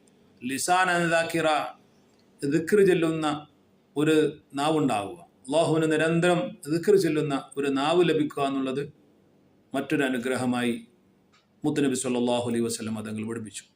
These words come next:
മൂന്നാമതായി വമർഅത്തുൻ സ്വാലിഹ, ഒരു സാ-, സ്വാലിഹായ ഒരു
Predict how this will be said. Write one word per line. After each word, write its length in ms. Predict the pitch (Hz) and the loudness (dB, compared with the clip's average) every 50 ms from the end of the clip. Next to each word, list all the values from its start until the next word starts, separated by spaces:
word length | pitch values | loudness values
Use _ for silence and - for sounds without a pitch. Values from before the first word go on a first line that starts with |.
| _ _ _ _ _ _ _ _ _ _ _ _ _ _ _ _ _ _ _ _ - | _ _ _ _ _ _ _ _ _ _ _ _ _ _ _ _ _ _ _ _ -2
മൂന്നാമതായി 680 | 170 196 208 208 208 208 208 202 196 196 196 196 190 185 - - - - _ _ _ _ _ _ _ _ _ _ _ _ _ _ _ _ - | 0 2 2 2 2 4 4 4 4 6 6 6 4 4 0 -4 -8 -14 _ _ _ _ _ _ _ _ _ _ _ _ _ _ _ _ -2
വമർഅത്തുൻ 580 | 151 160 160 170 170 - 196 202 - 196 190 185 180 | 0 2 2 2 2 0 0 0 0 0 0 0 0
സ്വാലിഹ, 420 | 165 - 170 170 180 185 180 - 180 180 175 175 170 - - - _ _ _ _ _ _ _ _ _ | 0 0 2 2 2 2 2 2 4 4 4 2 0 -4 -8 -16 _ _ _ _ _ _ _ _ _
ഒരു 100 | 151 156 | -2 -2
സാ-, 360 | 147 - - 160 165 160 143 143 | -2 0 -2 0 0 0 0 -2
സ്വാലിഹായ 720 | 139 - 160 156 170 202 208 202 196 185 190 185 175 170 170 | -2 -2 0 0 2 4 4 4 4 4 4 4 6 6 4
ഒരു 220 | 170 165 165 165 | 4 4 4 2